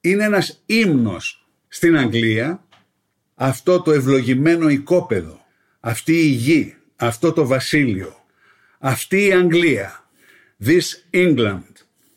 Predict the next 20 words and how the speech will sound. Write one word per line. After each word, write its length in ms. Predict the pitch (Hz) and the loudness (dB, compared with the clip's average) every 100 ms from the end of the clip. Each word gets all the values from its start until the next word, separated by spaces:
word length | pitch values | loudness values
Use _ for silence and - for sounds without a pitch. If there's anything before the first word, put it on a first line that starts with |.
| _ _ _ _ _ | _ _ _ _ _
Είναι 280 | 147 160 151 | 0 2 2
μια 440 | 156 170 165 147 123 | 2 2 2 0 -4
συνθηματική 760 | 170 143 131 131 120 117 185 | -2 0 0 0 -2 -2 -2
φράση 600 | 135 127 107 - 101 95 _ | 0 0 -2 -4 -8 -10 _
που 140 | - 113 | -8 -4
παραπέμπει 960 | 120 110 107 143 135 123 139 135 - - | -2 -2 -2 0 0 0 -2 -2 -10 -18
στον 520 | - - 110 110 - | -12 -4 -2 -4 -6
αγγλικό 500 | 135 113 107 101 165 | -4 -2 -2 -2 0
εθνικισμό, 880 | 131 104 - 92 95 117 156 - _ _ _ _ | 0 -4 -8 -8 -4 -2 -2 -6 _ _ _ _
που 180 | - 147 | -2 0
όπως 440 | 160 139 123 - - | 2 0 -4 -6 -4
προκύπτει 460 | 147 120 151 151 120 | -2 0 -2 0 -2
από 120 | 117 | -2
την 280 | 123 104 - | -2 -4 -6
χρονολογία 840 | - 117 113 107 101 113 143 160 | -4 -2 0 0 -2 -2 0 0
είναι 200 | 143 151 | 0 0
πολύ 280 | 143 147 170 | 0 0 0
παλαιότερος 840 | 170 135 120 113 110 104 95 - - | 0 0 2 0 -2 -4 -4 -8 -8
από 320 | 110 98 104 | -6 -4 -4
την 280 | 101 92 | -4 -4